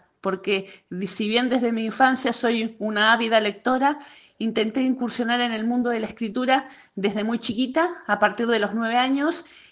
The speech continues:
y recién luego, cuando estudié mi carrera de literatura,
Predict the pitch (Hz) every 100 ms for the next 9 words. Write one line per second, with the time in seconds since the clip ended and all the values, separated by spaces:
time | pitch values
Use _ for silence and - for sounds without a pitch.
0 | _ 220 220 220 277 262 254 254 254 269
1 | 262 220 202 202 190 185 - - - 185
2 | 220 226 240 240 226 190 185 190 226 226
3 | 214 202 214 208 233 262 269